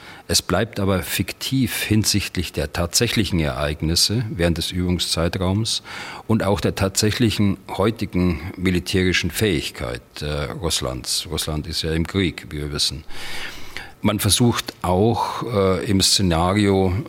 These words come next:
äh, das dadurch darzustellen, äh, dass, äh,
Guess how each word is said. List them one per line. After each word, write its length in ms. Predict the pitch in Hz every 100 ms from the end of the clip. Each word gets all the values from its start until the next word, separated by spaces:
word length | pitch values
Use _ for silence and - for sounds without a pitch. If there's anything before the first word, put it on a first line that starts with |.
| 95
äh, 60 | 87
das 240 | 95 -
dadurch 460 | 82 98 110 90 -
darzustellen, 1040 | - 80 85 - - - 78 87 101 107 - - - - -
äh, 280 | 92 87 85
dass, 480 | - 87 - - -
äh, 240 | 90 82